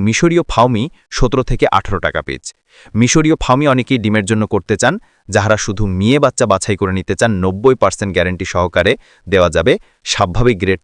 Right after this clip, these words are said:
থেকে আরও সাত টাকা বেশি হবে, যেমন ছাব্বিশ টাকা পিস লাগবে। যে কোনো জাতের বাচ্চা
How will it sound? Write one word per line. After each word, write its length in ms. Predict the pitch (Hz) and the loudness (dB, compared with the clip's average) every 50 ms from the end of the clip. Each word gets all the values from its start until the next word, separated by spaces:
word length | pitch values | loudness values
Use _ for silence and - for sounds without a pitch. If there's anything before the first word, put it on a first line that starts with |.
| - | -2
থেকে 160 | - - - 160 - _ - 80 87 | -2 0 0 -2 -2 _ 0 2 2
আরও 120 | 101 135 | 2 2
সাত 240 | - - - 95 85 - - | 0 -2 -4 -4 -6 -4 -4
টাকা 180 | 82 78 - 160 165 113 | -4 -2 0 0 0 0
বেশি 180 | 95 - - 90 | -2 -2 -4 -4
হবে, 220 | 78 73 - 50 - _ _ _ - - _ _ - | -4 -4 -6 -8 -12 _ _ _ -20 -20 _ _ -2
যেমন 340 | 98 120 127 127 110 95 110 151 - _ _ _ _ - | 2 2 2 4 2 0 -2 -4 -8 _ _ _ _ -6
ছাব্বিশ 340 | - - 123 113 117 135 - - 123 | -2 -2 0 0 -2 -4 -2 0 0
টাকা 160 | 107 - 151 156 - | 0 0 0 -2 0
পিস 160 | - 110 - - - | -2 -2 -2 -2 -4
লাগবে। 300 | 85 76 71 64 - - - _ _ _ _ _ _ _ _ _ _ - | -4 -4 -4 -6 -8 -10 -10 _ _ _ _ _ _ _ _ _ _ -10
যে 220 | 104 98 98 131 156 | -6 0 2 4 4
কোনো 200 | 156 - 165 170 165 127 | 4 2 0 0 2 4
জাতের 220 | 131 123 - 156 143 | 2 2 2 2 0
বাচ্চা 260 | 127 120 - - 131 | 0 0 0 0 0